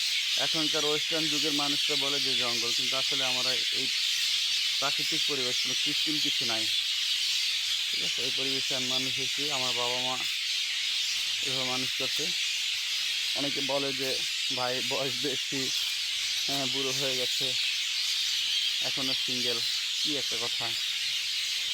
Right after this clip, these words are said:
কেউ বিশ্বাস করে, কেউ করে না, কিছু করার নাই। মানুষ বলতে বিশ্বাস অবিশ্বাস নিয়ে থাকে। হ্যাঁ, আল্লাহ আমাকে যেভাবে রাখছে, আমি ওই কি আল্লাহর কাছে আদায় করি, আল্লাহ আমাকে ভালো রাখছে,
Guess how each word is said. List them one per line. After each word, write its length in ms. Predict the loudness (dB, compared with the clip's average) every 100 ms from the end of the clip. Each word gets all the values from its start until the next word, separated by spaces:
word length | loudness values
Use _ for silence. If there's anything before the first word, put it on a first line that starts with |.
| 0
কেউ 120 | 0
বিশ্বাস 320 | 0 -2 -2 -2
করে, 120 | -2
কেউ 200 | -2 -2
করে 180 | 0 0
না, 160 | 0 -2 -2 -2 -2 -2 -2 -2 -2 -2 -2 -2 -2 -2 -2
কিছু 180 | -2 -2
করার 200 | 0 0
নাই। 140 | -2
মানুষ 320 | -2 0 -2 -2 -4 -4 -2
বলতে 300 | -2 -2 -2 -2 -2 -2 -2 -2 -2 -2 -2 -2 -2 -2 -2
বিশ্বাস 380 | -2 0 -2 0
অবিশ্বাস 460 | -2 -2 -2 -2 -2
নিয়ে 120 | -2
থাকে। 280 | -2 -2 -2 -2 -2 -2 -2 -2 -2 -2 -2 -2 -2 -2
হ্যাঁ, 240 | 0 0 -2 -2 -2 -2 -2 -2 -2
আল্লাহ 260 | 0 0 0
আমাকে 280 | -2 -2
যেভাবে 280 | -2 -2 0
রাখছে, 260 | -2 -2 -2
আমি 140 | -2
ওই 260 | -2 -2 -2 -2 -2 0
কি 80 | 0
আল্লাহর 240 | 0 0 0 -2
কাছে 240 | -2 0 0
আদায় 180 | 0 0
করি, 260 | -2 -2 0 -2 -2 -2 -2 -2 -2 -2 -2 -2 -2 -2
আল্লাহ 200 | -2 -2
আমাকে 280 | -2 -2
ভালো 220 | -2 -2 -2
রাখছে, 300 | -2 -2